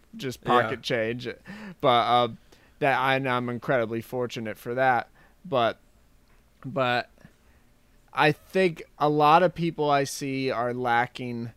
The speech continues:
Speaker 1: that encouraging support system th-, from a young age. And the
Speaker 2: Mm-hmm.
Speaker 1: friends I went to film school with who graduated and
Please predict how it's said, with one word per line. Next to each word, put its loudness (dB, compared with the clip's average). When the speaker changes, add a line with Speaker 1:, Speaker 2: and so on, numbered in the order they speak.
Speaker 1:
that -2
encouraging -4
support -8
system -16
th-, -16
from 0
a -4
young -4
age. -8
And -2
the 2
Speaker 2:
Mm-hmm. -6
Speaker 1:
friends 2
I 4
went -2
to -6
film -4
school -2
with 0
who -4
graduated 0
and -8